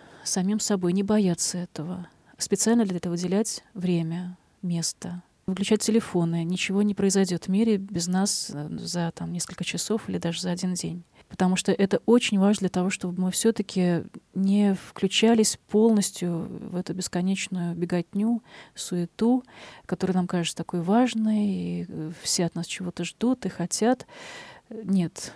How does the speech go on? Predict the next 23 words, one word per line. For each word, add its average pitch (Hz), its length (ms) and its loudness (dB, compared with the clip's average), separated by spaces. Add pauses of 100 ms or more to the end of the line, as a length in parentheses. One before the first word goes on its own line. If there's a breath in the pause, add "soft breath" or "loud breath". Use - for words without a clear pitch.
вот - 340 -10
это 190 240 0
очень 214 340 2
важный 160 400 -2
урок, - 320 -12
очень 196 340 0
важный - 380 -8
урок. 156 200 -10
Я 175 120 -4
для 180 140 -8
себя 180 260 0
это - 140 -8
поняла 202 480 0
и, 180 320 0
насколько 160 420 -6
возможно, 165 460 -4
пытаюсь 170 340 -2
практиковать - 720 -2 (180)
такие 170 440 -2
затворы 190 480 0
хотя - 320 -4
бы 175 100 -6
там 170 380 -6